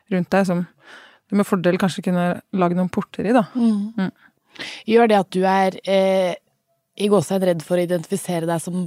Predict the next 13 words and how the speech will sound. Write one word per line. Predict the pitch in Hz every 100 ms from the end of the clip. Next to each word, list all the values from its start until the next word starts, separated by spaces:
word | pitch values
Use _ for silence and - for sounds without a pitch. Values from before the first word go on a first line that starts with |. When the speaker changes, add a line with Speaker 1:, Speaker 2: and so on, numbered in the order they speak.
| -
Speaker 2:
forskjellige | 185 180 175 180
ting? | 320 - - - - -
Speaker 1:
Ja, | 285 208
jeg | 185
har | 220 269 226
hatt, | - -
eh, | 214 202 196 190 185 202
jeg |
har | - 240
aldri | 190 180 185
for | 202
eksempel | 208 180 202 175
likt | -